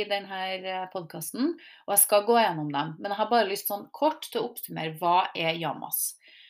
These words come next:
Yama-, nei, hva er, er yoga? Og yoga består som sagt av åtte deler, og det første er yamas. Og yamas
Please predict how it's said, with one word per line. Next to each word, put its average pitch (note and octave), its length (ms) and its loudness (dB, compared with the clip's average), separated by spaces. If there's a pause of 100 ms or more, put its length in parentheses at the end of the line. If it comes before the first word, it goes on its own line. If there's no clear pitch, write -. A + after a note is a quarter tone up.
(220)
Yama-, G3 480 2 (100)
nei, A3+ 240 6
hva G3+ 320 10
er, F3+ 560 4
er F#3 80 2
yoga? D#3 380 -2 (260)
Og G#3+ 80 -2
yoga G3+ 320 2
består - 320 -6
som A3+ 160 -10
sagt A3+ 240 -6
av G#3 160 -4
åtte - 220 -20
deler, A#3 400 4 (520)
og G3+ 200 0
det G3+ 340 4
første B3+ 320 -4
er G#3 340 -2
yamas. F3 920 0 (360)
Og G3+ 200 -8
yamas G3 640 0